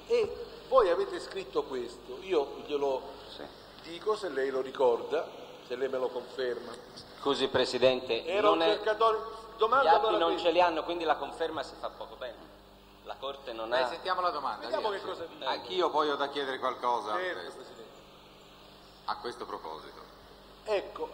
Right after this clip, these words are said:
Speaker 1: eh, che era un cercatore di funghi, il Cascioli Mauro aggiungeva che però il Pietro Pacciani non sarebbe stato in grado di disimpegnarsi alla guida dell'autovettura per vie intensamente trafficate.
Speaker 2: Sì,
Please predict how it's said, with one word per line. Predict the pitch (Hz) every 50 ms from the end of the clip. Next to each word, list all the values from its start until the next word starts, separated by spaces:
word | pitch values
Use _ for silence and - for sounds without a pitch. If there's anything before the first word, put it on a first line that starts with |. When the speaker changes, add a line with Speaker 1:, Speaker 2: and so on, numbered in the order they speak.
| -
Speaker 1:
eh, | 185 185 190 185 185 180 175 170 165 160 151 -
che | - 185
era | 180 170
un | 165
cercatore | 165 - 175 175 180 190 185 208 214 233
di | 240 254
funghi, | - - 285 277 269 262 240 208 226 240 - - - - - - - -
il | 226 233 -
Cascioli | - 262 254 - - 240 226 214 220
Mauro | 196 170 160 151 - 160 175
aggiungeva | 190 185 - 220 202 185 - 185 170 156 147 147 147
che | 143 - 190 185
però | - - 214 202 185 165 151 151 - - - - 202
il | 208 214 202 185 175 - - - - - - - -
Pietro | - 214 202 160 156 151
Pacciani | - 143 139 139 - - 135 120 113 110 110 123 135 - - - - - - -
non | - 180 254 285 277
sarebbe | - - 233 233 247 262 - - 185 170
stato | - - - 220 208 175 147 147 147
in | 156 160 170 170
grado | 180 196 196 175 151 139 131 120 - 147 139 -
di | - 220 214 - -
disimpegnarsi | 220 220 - - 233 226 208 - - 202 202 202 214 226 233 247 254 240 - - - - - - - - - - - -
alla | 151 156 175 185 185
guida | 185 180 180 - - - 175 160
dell'autovettura | 143 156 165 165 185 185 175 - 190 190 226 247 - - 233 240 240 226 226 226 - - - - - -
per | - 196 185 -
vie | - 180 175 165
intensamente | 156 147 - 175 175 165 - 160 143 147 143 139 - 143 127
trafficate. | 131 131 120 - - 123 - - 107 98 95 -
Speaker 2:
Sì, | - -